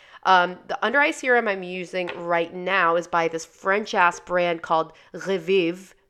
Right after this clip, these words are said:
R E V I V E, with a weird fucking accent on the first E, so I don't know how that's pronounced, but it's their anti-aging eye serum. I really like this eye serum, and as,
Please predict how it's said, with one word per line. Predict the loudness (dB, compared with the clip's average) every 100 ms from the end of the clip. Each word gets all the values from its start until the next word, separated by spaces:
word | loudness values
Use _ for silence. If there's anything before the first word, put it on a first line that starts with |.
| _ 2
R | 6 6 2
E | -12
V | -14 -12 -4
I | -2 -2
V | -6 -18 -16
E, | -18 -16 -18 -20 _ _
with | -4 0
a | 0 0 -6
weird | -14 -6 -4 -4
fucking | -4 -6 -6 -4
accent | -4 -4 -6 -4
on | -6
the | -6
first | -8 -8 -8 -16
E, | -10 -10
so | -4 -2
I | 0 0
don't | 0
know | -2
how |
that's | -4 -6
pronounced, | -6 -2 -2 -2 -8 -20 -20 -6
but | -2
it's | -2 0
their | -2 2
anti-aging | 0 2 -2 0 -2 -4 -6 -2
eye | -2 -2
serum. | -6 -14 -14 -16 -18 -20 -20 -14 4
I | 8 8
really | 4 -2 0 0
like | 4 4 4
this | -2 -4 -2
eye | 2 2
serum, | 0 -8 -8 -8 -10 -8
and | -4 -4 -6 -14 _ _ _ 0
as, | 2 2 0 -18